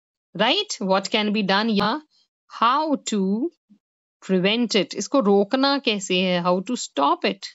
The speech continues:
How to prevent it? और उसके बाद ये एब्रीविएशंस इस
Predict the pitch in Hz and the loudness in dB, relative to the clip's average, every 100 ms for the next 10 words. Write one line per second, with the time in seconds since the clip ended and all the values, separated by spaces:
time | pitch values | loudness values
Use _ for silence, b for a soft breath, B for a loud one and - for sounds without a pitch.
0 | _ _ b b _ - - 427 - 226 | _ _ b b _ -4 -2 -2 -4 -2
1 | 202 185 175 175 190 - - 190 185 - | 0 2 0 -2 -4 -6 -2 0 0 -2
2 | 208 175 165 190 - b b b 175 208 | -2 0 -2 -2 -6 b b b -2 2
3 | 285 220 196 185 175 151 - 196 202 - | 2 0 -2 -2 -2 -2 -2 -4 -4 -14
4 | _ _ _ 269 262 - - - | _ _ _ 0 0 -2 -14 -18